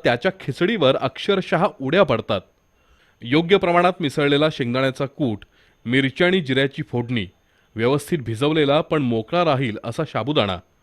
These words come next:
यामुळं शिवाजीच्या हातची खिचडी खाण्यासाठी शहराच्या कानाकोपऱ्यातून असंख्य खवय्यांची पावलं वळतात. शिवाय कांदे पोहे, उपीट, शिरा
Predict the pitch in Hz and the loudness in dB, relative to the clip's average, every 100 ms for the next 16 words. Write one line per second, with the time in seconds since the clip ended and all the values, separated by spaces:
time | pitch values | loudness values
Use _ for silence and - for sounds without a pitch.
0 | _ _ _ 131 160 175 117 127 - _ | _ _ _ 2 4 4 2 0 -6 _
1 | - - 135 151 170 175 202 123 117 - | -18 -2 2 2 2 -2 -2 -2 -6 -8
2 | 190 - 143 185 247 185 156 180 175 127 | -8 -8 -4 -4 -2 0 0 0 -2 -2
3 | 110 - - _ - 151 147 185 185 220 | -4 -8 -20 _ 0 2 4 4 2 -2
4 | - 147 196 247 208 175 202 196 139 120 | 0 2 4 2 2 0 0 0 -2 -4
5 | - _ - 127 - 202 208 262 233 175 | -8 _ -6 -6 -2 -4 -2 -2 0 0
6 | 165 170 165 202 190 110 113 107 101 - | 2 0 -2 -4 -2 0 0 -2 -2 -4
7 | 92 _ _ _ _ _ _ _ _ - | -6 _ _ _ _ _ _ _ _ -6
8 | 208 214 156 170 - _ - 131 135 156 | 2 6 6 4 -4 _ 0 2 4 0
9 | 156 127 123 123 123 127 131 131 123 - | 0 -2 0 0 -2 -4 0 0 -2 -4
10 | 147 143 110 | -2 2 2